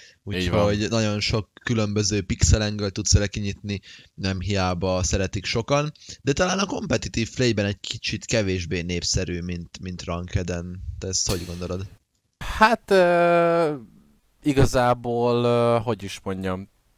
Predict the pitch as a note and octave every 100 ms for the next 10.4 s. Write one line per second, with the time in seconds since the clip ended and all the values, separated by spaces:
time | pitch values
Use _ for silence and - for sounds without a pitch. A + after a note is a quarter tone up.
0 | - - D3 - E3+ D#3+ E3+ E3 - F3
1 | E3 D3+ D3 D#3+ D#3 D#3 - C#3+ D3+ -
2 | - G#2 - - G#2 G2+ - F#2+ F#2 F#2
3 | - - - - - - - - G2 A2+
4 | G#2+ F2+ G#2 G#2 G2+ G2 F#2+ G2 G2 -
5 | A#2 A2+ F#2+ G2+ F#2+ G#2+ - A#2 A2+ A2+
6 | A2+ B2+ C3+ A2+ G#2+ B2 G#2+ G2 A2 G#2
7 | G#2+ - G#2 G#2 G#2+ A2+ G#2+ F#2+ F#2 F2+
8 | F2+ F#2+ F#2 - E2+ F#2+ A2 B2+ A#2 -
9 | - A#2+ A#2+ G2+ G#2+ G#2 F#2+ F2+ E2+ G2
10 | G2+ E2 D#2+ G#2+